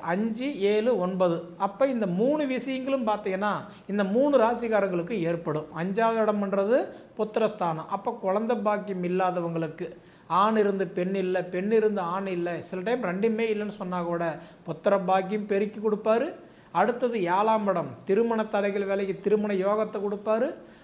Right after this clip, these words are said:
அடுத்தபடி ஒன்பதாம் இடத்தை பார்க்கறதுனால பூர்வீக வழி பிரச்சனை, அதாவது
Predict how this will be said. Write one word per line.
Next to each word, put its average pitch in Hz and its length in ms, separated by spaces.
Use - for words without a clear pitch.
அடுத்தபடி 254 460
ஒன்பதாம் 247 420
இடத்தை 233 200
பார்க்கறதுனால 202 480
பூர்வீக 302 680
வழி 226 180
பிரச்சனை, 180 380
அதாவது 196 320